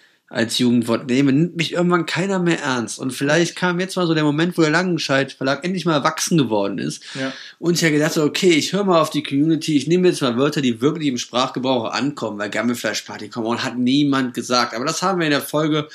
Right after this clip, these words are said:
Speaker 1: hört da mal rein,
Speaker 2: Ja.
Speaker 1: genug thematisiert, was eigentlich für ein Quatsch diese Wahl ist. Und deswegen können wir eigentlich jetzt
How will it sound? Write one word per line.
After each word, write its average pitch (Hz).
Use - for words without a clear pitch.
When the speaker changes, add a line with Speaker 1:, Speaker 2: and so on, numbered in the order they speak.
Speaker 1:
hört 214
da 208
mal 143
rein, 147
Speaker 2:
Ja. 139
Speaker 1:
genug 160
thematisiert, 147
was 160
eigentlich 143
für 135
ein 123
Quatsch -
diese 123
Wahl 156
ist. 180
Und 165
deswegen 196
können 190
wir 170
eigentlich 208
jetzt -